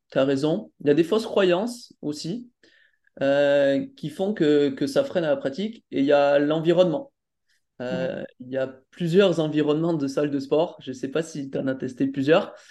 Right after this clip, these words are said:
Speaker 2: Ouais,
Speaker 1: mais
Speaker 2: ouais, ouais.
Speaker 1: suivant les salles de sport, il y a des publics complètement différents. Et donc, ça y joue
Speaker 2: Absolument.
Speaker 1: aussi. Ça y joue aussi. Et, euh, par exemple, euh, je sais pas si tu connais Keep Cool, euh, c'est une, une chaîne
Speaker 2: Ouais,
Speaker 1: de
Speaker 2: tout à fait,
Speaker 1: sport.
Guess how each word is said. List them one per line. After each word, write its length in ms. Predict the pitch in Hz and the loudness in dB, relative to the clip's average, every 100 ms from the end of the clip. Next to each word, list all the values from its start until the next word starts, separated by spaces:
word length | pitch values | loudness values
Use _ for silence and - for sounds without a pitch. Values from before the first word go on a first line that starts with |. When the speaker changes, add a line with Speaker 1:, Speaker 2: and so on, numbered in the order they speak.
| - | -12
Speaker 2:
Ouais, 160 | 196 190 | -6 -4
Speaker 1:
mais 100 | 139 | -2
Speaker 2:
ouais, 80 | 185 | -2
ouais. 60 | 170 | 0
Speaker 1:
suivant 140 | 202 196 165 | 0 0 -4
les 60 | |
salles 220 | 160 160 151 | 0 0 0
de 80 | |
sport, 280 | 139 139 202 | -4 0 2
il 40 | 170 | 2
y 20 | |
a 40 | |
des 120 | 139 139 | 2 -2
publics 440 | 147 147 202 - _ | -4 -4 -6 -8 _
complètement 640 | 208 202 185 175 180 180 | -6 -2 -2 -2 -4 -4
différents. 560 | 165 165 170 143 135 _ _ - | -6 -4 -4 -4 -8 _ _ -4
Et 100 | 151 | 0
donc, 160 | 196 | 0
ça 120 | - | 2
y 20 | 233 | 2
joue 60 | |
Speaker 2:
Absolument. 180 | 208 175 | 2 -2
Speaker 1:
aussi. 160 | - _ _ _ _ _ | -6 _ _ _ _ _
Ça 140 | - | -4
y 80 | 151 | -4
joue 160 | 143 196 | -4 -6
aussi. 460 | 143 165 247 - _ _ _ _ _ _ | -6 -6 -6 -8 _ _ _ _ _ _
Et, 220 | 139 147 160 | -2 0 2
euh, 200 | 139 139 | 2 0
par 160 | 139 | 0
exemple, 500 | 135 139 180 143 131 120 _ _ _ _ _ _ _ - | 0 0 0 -2 -2 -12 _ _ _ _ _ _ _ -8
euh, 300 | 131 131 135 | -4 -4 -4
je 100 | 131 | -6
sais 140 | 120 139 | -6 -2
pas 100 | 190 | -4
si 60 | |
tu 100 | - | -4
connais 280 | 151 151 139 | -4 -2 -2
Keep 180 | 175 160 | -6 -2
Cool, 260 | 147 165 | 0 0
euh, 200 | 170 131 | -2 -10
c'est 160 | 123 135 | -10 -10
une, 280 | 131 127 - | -10 -10 -10
une 120 | 127 | -8
chaîne 200 | 135 143 | 2 4
Speaker 2:
Ouais, 140 | 233 269 | 4 2
Speaker 1:
de 60 | 262 | -2
Speaker 2:
tout 120 | 294 | -2
à 80 | 330 | 0
fait, 140 | 294 | 2
Speaker 1:
sport. 240 | 175 - | 4 4